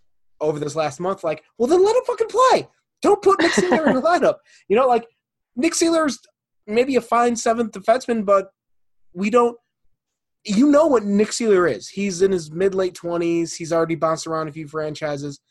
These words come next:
Speaker 1: I don't think there's any mystery left with him. There's still some mystery left with Lucas Carlson, and he could be a guy you can count on in upcoming seasons to do more than just be a,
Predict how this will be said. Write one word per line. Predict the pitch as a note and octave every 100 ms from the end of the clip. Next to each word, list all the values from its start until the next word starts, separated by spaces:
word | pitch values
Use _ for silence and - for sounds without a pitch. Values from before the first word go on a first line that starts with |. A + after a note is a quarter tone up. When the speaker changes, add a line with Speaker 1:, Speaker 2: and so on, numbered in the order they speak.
| _ _ _ _ _ _
Speaker 1:
I | A3+
don't | A#3+ A3+
think | A3+ G#3
there's | F#3+ F3
any | F3+ E3+
mystery | E3 F3 - D3 D3
left | D3 -
with | C3+
him. | G3+ C3+ A2+ _ _ -
There's | G4 - -
still | - - F#4
some | E4+ D#4
mystery | D#4 D4 A#3
left | A3+ A3+
with | A3
Lucas | A#3+ G#3
Carlson, | - G#3+ A#3+ G3+ F#3+
and | F3 E3+ _
he | - A3+
could | C#4+ C#4+
be | C4
a |
guy | A3+ G#3+
you | A3 A3+
can | G3+
count | F#3 G#3+ D4
on | D#3+ C#3+ E3
in | E3
upcoming | D#3 F3 G#3+ C4+ G3
seasons | C3 A#2+ B2 F#3+ _ _ _ _
to | E3
do | D3+ A3+
more | F#3+ F3+
than | E3 D#3
just | D#3 - -
be | E3 D#3
a, | A#2+